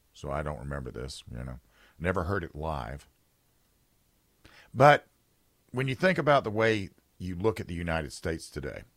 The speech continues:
and this is the thing, back in those days, you know, we still went, we still, still wore our Sunday best when we went to church. Things were closed on Sunday. There was only three T V networks. We didn't, the phone was something that was attached to the wall, attached with a cable.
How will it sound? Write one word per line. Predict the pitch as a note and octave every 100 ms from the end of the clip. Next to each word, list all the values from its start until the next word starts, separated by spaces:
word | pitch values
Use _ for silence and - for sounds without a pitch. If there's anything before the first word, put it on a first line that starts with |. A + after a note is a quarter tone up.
| _ - -
and | C#3+ E3+
this | F3 G#3
is | G3+
the | F3
thing, | E3 C3+
back | F#2 D#3+ F#3
in | F#3
those | E3+ E3+
days, | - D#3 D3+ B2+
you | C#3+
know, | C3
we | B2 B2
still | - E3+
went, | D#3 D3
we | C3+
still, | - E3+ D#3 -
still | - F3
wore | C#3+ D3
our | B2
Sunday | - C#3 B2
best | G2+ A#2 G2+
when | G#2+
we | G2+
went | G2 -
to |
church. | - - D2+ - - - - _ _ _ _ _ _ _ _ _ _ _ -
Things | C#3 E3+
were | C3
closed | - D3+ D3+ C#3
on | B2+ A#2
Sunday. | - B2+ A#2 D#2+ C#2+
There | E2+
was | G2
only | C3 A#2+
three | - C3
T | A2 - A#2
V | G#2+
networks. | F#2 D#2+ - A1+ - -
We | F2
didn't, | G#2 B1+ D2 -
the | D#2+
phone | - D3 C#3
was | A2+
something | - A2 F#2+
that | F#2
was | D#2 D2
attached | - G#2+ F2 -
to | E2+
the | D#2+
wall, | E2+ D#2 A1+ G1+ B1+
attached | - E2 - -
with | C2+
a |
cable. | - D#2 D2 -